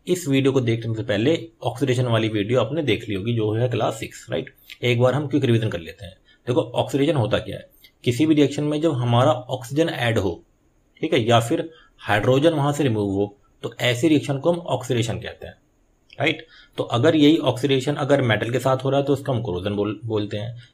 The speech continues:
यही oxidation अगर food के साथ हो रहा है तो उसको हम rancidity कहते हैं,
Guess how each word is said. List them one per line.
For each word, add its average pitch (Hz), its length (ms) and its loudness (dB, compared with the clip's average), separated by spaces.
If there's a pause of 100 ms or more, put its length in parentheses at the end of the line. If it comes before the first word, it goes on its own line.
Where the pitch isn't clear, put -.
(120)
यही 139 120 6
oxidation 135 480 0
अगर 139 200 0
food 117 260 0
के 117 60 -2
साथ 127 160 0
हो 127 60 0
रहा 127 60 4
है 120 60 -2
तो - 40 -14
उसको 165 140 -6
हम 151 100 -2
rancidity 101 440 -2
कहते - 300 -14
हैं, 120 200 -18